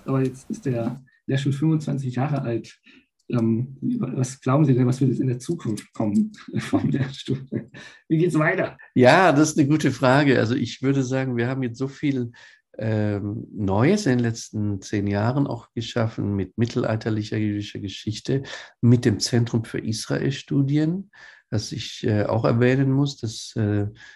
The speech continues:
Speaker 2: eben auch <laughs> das einzige in Deutschland ist, und mit dieser Gastprofessur für hebräische Literatur und einer weiteren Gastprofessur,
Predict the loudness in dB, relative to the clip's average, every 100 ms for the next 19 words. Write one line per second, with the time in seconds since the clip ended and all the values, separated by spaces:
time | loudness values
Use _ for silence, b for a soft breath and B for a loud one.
0 | B -6 -4 -4 0 0 0 -4 -10 0
1 | 2 2 2 0 0 -2 -2 0 0 -2
2 | -2 -6 -4 -6 -10 B B B B 4
3 | 6 8 6 4 4 4 2 -2 2 2
4 | 2 -2 -8 -4 -4 -4 -8 -8 -8 -12
5 | -2 -2 2 0 0 0 0 0 -2 -4
6 | -2 -2 -2 -4 -6 -4 -2 4 4 6
7 | 6 6 6 4 4 4 4 2 2 0
8 | -2 _ -10 -10 -10 -2 0 2 0